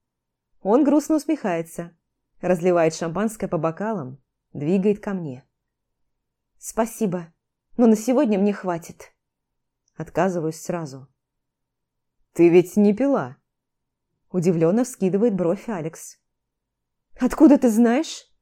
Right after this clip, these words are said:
Следил за мной весь вечер, не отрывая глаз?" Шучу, посмеиваясь. А вот мистер Идеал молчит. И по его серьёзному выражению лица я понимаю, что угадала. "Да что вообще происходит? Я чего-то не знаю?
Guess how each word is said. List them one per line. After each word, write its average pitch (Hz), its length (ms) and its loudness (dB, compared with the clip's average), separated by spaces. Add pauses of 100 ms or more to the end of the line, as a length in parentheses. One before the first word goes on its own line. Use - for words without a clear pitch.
(520)
Следил 269 380 4
за 277 140 6
мной 269 180 6
весь 277 180 2
вечер, 285 380 2
не 226 100 4
отрывая 262 340 2
глаз?" 302 460 -2 (720)
Шучу, 202 440 -4
посмеиваясь. 160 840 -8 (840)
А 214 100 -2
вот 226 160 4
мистер 233 360 2
Идеал 214 300 2
молчит. 220 560 -4 (680)
И 208 100 -2
по 240 100 4
его 226 160 10
серьёзному 214 640 4
выражению 208 480 4
лица 202 340 0
я 196 160 2
понимаю, 208 420 2
что 269 200 -2
угадала. 254 640 0 (640)
"Да 247 120 4
что - 260 0
вообще 302 320 2
происходит? 285 720 -2 (320)
Я 226 160 8
чего-то 240 340 4
не 247 120 6
знаю? 262 480 0